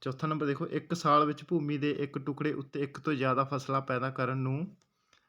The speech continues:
ਡੈਸ਼ ਕਹਿੰਦੇ ਹਨ, ਕੀ ਕਹਿੰਦੇ ਹਨ? ਬਹੁ ਫਸਲੀ ਵਿਧੀ। ਨੈਕਸਟ, ਪੰਜਾਬ ਨੂੰ ਦੇਸ਼ ਦੀ ਅਨਾਜ ਟੋਕਰੀ ਵਜੋਂ ਜਾਣਿਆ ਜਾਂਦਾ ਹੈ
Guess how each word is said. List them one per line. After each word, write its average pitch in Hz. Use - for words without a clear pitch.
ਡੈਸ਼ 139
ਕਹਿੰਦੇ 147
ਹਨ, 135
ਕੀ 127
ਕਹਿੰਦੇ 139
ਹਨ? 147
ਬਹੁ 151
ਫਸਲੀ 139
ਵਿਧੀ। 131
ਨੈਕਸਟ, 160
ਪੰਜਾਬ 151
ਨੂੰ 160
ਦੇਸ਼ 143
ਦੀ 156
ਅਨਾਜ 135
ਟੋਕਰੀ 143
ਵਜੋਂ 135
ਜਾਣਿਆ 123
ਜਾਂਦਾ 98
ਹੈ 90